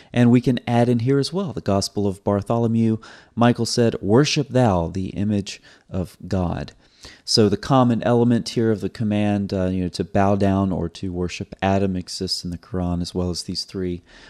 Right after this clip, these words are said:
earlier texts. The second element that we'll look at is, uh, where the angels actually bow down, uh, or worship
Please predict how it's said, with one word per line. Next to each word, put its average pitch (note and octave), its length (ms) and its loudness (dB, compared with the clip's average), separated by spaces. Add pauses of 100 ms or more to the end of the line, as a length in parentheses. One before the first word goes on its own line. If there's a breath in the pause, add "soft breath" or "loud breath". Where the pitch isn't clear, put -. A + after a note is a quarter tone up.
earlier F#2 380 2
texts. - 540 -6 (240 loud breath)
The G#2 60 -8
second - 360 0
element B2+ 340 0
that A#2 140 0
we'll A2 160 0
look A#2 160 2
at C3+ 240 0 (260 loud breath)
is, G#2 440 2
uh, G2 180 0
where G2+ 180 -2
the G#2 200 -4
angels A2 500 0
actually G#2+ 460 -4
bow F#2+ 320 2
down, F#2+ 400 2 (360 loud breath)
uh, F2 280 -2
or F2 260 -2
worship G2+ 500 -2